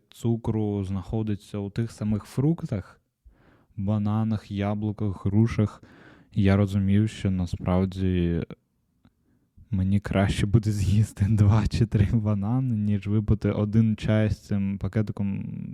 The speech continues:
чи ложкою цукру. Тому це насправді дуже велика різниця і дуже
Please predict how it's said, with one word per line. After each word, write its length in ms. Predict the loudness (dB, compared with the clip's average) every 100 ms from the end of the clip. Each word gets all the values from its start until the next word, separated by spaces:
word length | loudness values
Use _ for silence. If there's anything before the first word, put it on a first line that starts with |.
| -12
чи 140 | -8 -4
ложкою 920 | -2 -2 -2 -2 0 2 2 2 0 -6 -18
цукру. 640 | 2 2 2 0 -4 -6 -16 _ _ _ -20 -20 -20 _ _ _ _ _ 0
Тому 300 | 4 6 4
це 220 | 0 -4
насправді 1200 | -2 -4 -6 -2 -2 -2 -2 -2 -2 -4 -6 -8 -12 _ _ -20 _ _ _ _ _ _ -6
дуже 340 | 0 2 2
велика 440 | 0 0 -2 -2
різниця 720 | -2 -2 0 2 2 0 -2 -2
і 140 | -2
дуже 840 | -2 0 0 0 0 0 0 -2